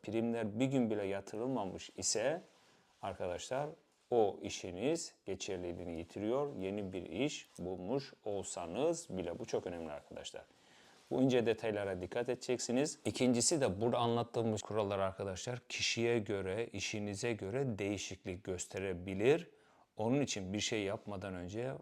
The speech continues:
mutlaka göçmen dairesine mail atarak veya telefon ederek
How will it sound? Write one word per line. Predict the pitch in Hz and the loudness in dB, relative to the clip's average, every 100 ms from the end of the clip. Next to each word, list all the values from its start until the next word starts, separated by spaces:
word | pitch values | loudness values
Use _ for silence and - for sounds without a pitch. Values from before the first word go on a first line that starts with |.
| - | -6
mutlaka | 104 117 - 95 87 110 135 147 - _ _ _ | -2 -2 -2 -6 -4 -2 -2 -4 -12 _ _ _
göçmen | 101 92 - 120 110 | -2 -2 -2 0 0
dairesine | 95 92 90 92 - 95 117 151 185 - _ _ _ | 0 -2 -2 -2 -2 -2 -2 -4 -6 -14 _ _ _
mail | 104 104 101 | -4 -2 -2
atarak | 92 - 90 87 92 | -4 -6 -6 -6 -6
veya | 87 90 92 | -4 -4 -6
telefon | - 92 92 98 92 | -6 -6 -6 -8 -8
ederek | 87 90 92 147 | -6 -6 -4 -4